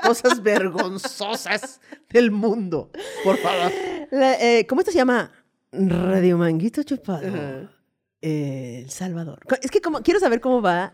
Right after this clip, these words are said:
Speaker 2: la línea. O sea, si primero dice Radio Reloj Despertador y luego empieza El Salvador, El San
Speaker 1: A
Speaker 2: Salvador,
Speaker 1: ver.
Speaker 2: El Salvador. O si primero dice San Salvador, El Salvador y luego dice Radio Reloj Despertador.
Speaker 1: <laughs> Es que dice varias ciudades, según
Speaker 2: Ajá,
Speaker 1: yo.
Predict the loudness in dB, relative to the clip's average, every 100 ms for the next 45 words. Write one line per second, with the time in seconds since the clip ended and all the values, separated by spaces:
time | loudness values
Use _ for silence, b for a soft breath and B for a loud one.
0 | -10 -4 -2 0 0 -2 -4 B B -2
1 | -2 2 2 2 2 0 2 2 2 2
2 | 2 0 0 0 0 0 0 0 0 0
3 | 0 0 B B -8 -8 -6 -8 -6 -6
4 | -8 _ _ -8 -4 -4 -2 0 2 0
5 | 0 -2 -4 -4 -4 -4 -4 -8 B B
6 | B -2 0 0 0 2 2 0 -2 -2
7 | -4 _ _ -8 -4 -2 -2 -2 -2 -2
8 | -2 0 -2 -2 -2 -2 -4 -8 -6 -4
9 | -2 -4 -6 -8 -10 -14 -14 -16 -16 -8
10 | -8 -6 -6 -6 -4 -4 -2 -4 -4 -4
11 | -4 -6 -10 _ -10 -2 2 4